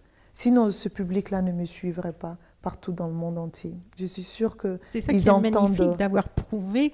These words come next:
Speaker 2: que c'était possible de toucher les gens et de faire mentir, justement.
Speaker 1: Avec ta vérité.
Speaker 2: Voilà. Et une vérité différente.
Speaker 1: Différente,
Speaker 2: Parce
Speaker 1: ouais.
Speaker 2: qu'aux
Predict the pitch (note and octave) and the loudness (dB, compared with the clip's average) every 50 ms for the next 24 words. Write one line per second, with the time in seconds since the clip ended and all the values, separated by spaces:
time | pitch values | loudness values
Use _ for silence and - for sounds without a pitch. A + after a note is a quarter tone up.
0 | - - - - G#3 - - G3+ - - F#3 - - F#3+ F#3 - - D4+ A#3+ G3 | -4 -4 0 0 0 0 0 -4 -2 -4 -4 -4 -4 -6 -4 -2 0 0 2 2
1 | F#3+ F#3+ F3+ F#3+ F#3+ - - G3 F3+ F#3 F3+ - - - A3 G#3 G3 F#3+ F3+ F3 | 2 2 0 -2 -4 -6 -8 -8 -8 -8 -10 -10 -10 -8 -6 -6 -4 -2 -2 -2
2 | E3+ G3 A3+ B3+ C#4 A#3 F#3+ F3 F#3 F3+ - G3 F3 - F3+ F3+ F3+ F#3 F#3+ G3 | -2 -2 -2 -2 -2 -2 0 -2 -2 -2 -2 -4 -4 -4 -4 -2 0 0 0 0
3 | F3+ E3+ - - - A#3 A3+ B3+ B3+ - G3 F3 - F#3+ F3+ G3 F#3+ F#3+ G3+ G#3+ | 0 -2 -6 -8 -6 -4 -4 -2 0 0 0 0 2 0 2 2 0 0 0 0
4 | - G3+ F#3 D#3 F#3 F3+ F3 D#3 D3+ - - E3+ E3 E3 - - F3+ F3+ F3+ F#3+ | 0 0 0 0 0 0 -2 -4 -8 -10 -14 -14 -14 -14 -16 -14 -12 -10 -10 -10
5 | G3 G3 F3+ - _ _ - G#3 - - E3+ G#3 A3+ F#3 G3+ F3+ F#3+ F#3+ - C4+ | -10 -12 -14 -16 _ _ -8 -8 -8 -8 -8 -8 -6 -4 -4 -4 -4 -4 -4 -4
6 | A#3+ F3+ E3+ F#3+ - - A3 A#3 C4+ A#3 - - E3+ D3 F3+ - - - F3 E3 | -4 -2 -4 -4 -4 -2 -2 -2 -2 -4 -4 -6 -6 -4 -4 -6 -6 -8 -10 -8
7 | E3+ F#3 - - - - - - - | -10 -12 -14 -16 -16 -14 -12 -8 -8